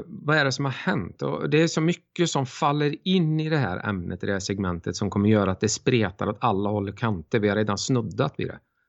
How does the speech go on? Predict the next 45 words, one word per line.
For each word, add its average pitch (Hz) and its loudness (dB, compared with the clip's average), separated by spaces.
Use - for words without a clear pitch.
Det 101 0
är - -4
efterlek, 120 0
det - -4
är - -8
säsong, 117 0
det 98 -8
är - -12
temperaturer, 113 0
det 101 -4
är 92 -4
trender. 113 0
Eh, 120 2
men, 143 -2
men 147 0
som 170 2
jag 175 2
ser, 110 -2
om 104 -2
vi 123 0
backar 175 -2
x - -12
antal 92 -8
år, 95 -4
vi 113 -6
kan 110 -4
backa 107 -4
ett - -10
decennium 117 -2
kanske. - -8
Om 117 -2
man 113 6
tittar 135 2
på 131 2
all, 127 4
hur 127 0
vi 123 -2
skulle 120 -4
skydda 127 0
fisket, - -4
då 123 0
var 120 4
det 107 4
ju 104 4
primärt, 120 2